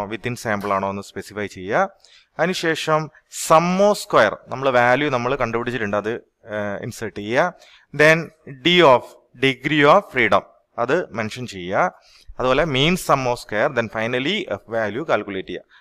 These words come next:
അതാണ് നമ്മൾ ഇനി വർക്ക്ഔട്ട് ചെയ്യാൻ പോകുന്നത്. So ആദ്യം ഞാൻ ചെയ്യാൻ പോകുന്നത് source of variance-ിൽ between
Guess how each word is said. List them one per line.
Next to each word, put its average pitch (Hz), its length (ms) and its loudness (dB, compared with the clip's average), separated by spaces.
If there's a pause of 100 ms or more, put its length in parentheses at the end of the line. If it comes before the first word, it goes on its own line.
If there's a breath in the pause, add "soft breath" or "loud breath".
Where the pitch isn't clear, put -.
(160)
അതാണ് 135 200 2
നമ്മൾ 123 180 0
ഇനി 135 180 -2
വർക്ക്ഔട്ട് 113 340 0
ചെയ്യാൻ 110 220 -2
പോകുന്നത്. 120 260 -4 (360 soft breath)
So - 40 2 (120)
ആദ്യം 208 240 4
ഞാൻ 165 160 4
ചെയ്യാൻ 127 280 2
പോകുന്നത് 107 260 -2 (100)
source 170 320 -2
of 185 40 -2 (100)
variance-ിൽ 107 500 0 (840 soft breath)
between 208 640 0